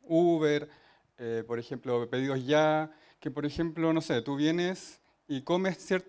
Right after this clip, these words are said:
pides ciertas cosas o vas a ciertos lugares, pero no registra todos los lugares y todas las cosas que comes. O sea, una cazuela, no vas a estar registrada que comiste cazuela lo-, tal día, ¿cierto? Claro, porque tampoco nadie hace el delivery de cazuela.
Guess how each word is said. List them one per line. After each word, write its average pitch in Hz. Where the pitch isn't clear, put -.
pides 180
ciertas 208
cosas 208
o 139
vas 160
a 165
ciertos 175
lugares, 180
pero 135
no 147
registra 185
todos 180
los 180
lugares 165
y 147
todas 156
las 156
cosas 156
que 156
comes. 151
O -
sea, 127
una 123
cazuela, 139
no 143
vas 143
a 139
estar 147
registrada 151
que 151
comiste 147
cazuela 139
lo-, 127
tal 143
día, 131
¿cierto? 151
Claro, 139
porque 120
tampoco 151
nadie 147
hace 139
el 131
delivery 127
de 143
cazuela. 147